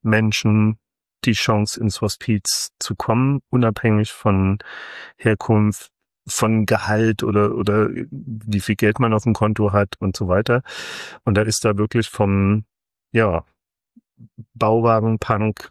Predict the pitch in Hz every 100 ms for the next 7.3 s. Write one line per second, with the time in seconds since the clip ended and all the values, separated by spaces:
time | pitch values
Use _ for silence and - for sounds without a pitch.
0 | - 117 110 - - - - - _ _
1 | - - 113 101 101 - _ _ _ -
2 | 107 101 104 104 - 113 104 104 104 101
3 | 110 107 - _ 113 110 98 95 107 -
4 | 98 73 92 - - _ _ _ _ _
5 | - _ _ _ _ - 110 - 113 120
6 | 135 135 - 147 160 - - 120 - 104
7 | 110 107